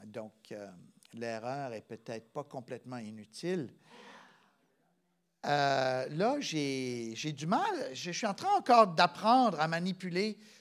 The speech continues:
cette affaire-là. Euh, donc, merci pour votre patience. Euh, voilà. Alors, ce que je voulais dire maintenant,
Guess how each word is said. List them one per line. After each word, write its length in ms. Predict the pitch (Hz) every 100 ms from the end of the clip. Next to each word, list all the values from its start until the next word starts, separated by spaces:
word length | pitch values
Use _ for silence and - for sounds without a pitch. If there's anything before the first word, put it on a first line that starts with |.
| _
cette 400 | - - 196 190
affaire-là. 960 | 175 - 185 170 156 156 160 160 135 - - - - _ -
Euh, 280 | 160 151 143
donc, 420 | 131 156 151 151 160
merci 300 | 160 160 233
pour 140 | 190
votre 180 | 165 151 -
patience. 1080 | 156 - - 180 190 226 254 247 - - - _ _ _ _ _ _ _ -
Euh, 640 | 139 139 135 131 127 123 120 -
voilà. 440 | 147 135 117 110
Alors, 220 | 180 208 208
ce 80 |
que 80 | - 453
je 60 | 277
voulais 260 | 240 196
dire 320 | 151 175 208
maintenant, 720 | 180 170 156 160 175 175 147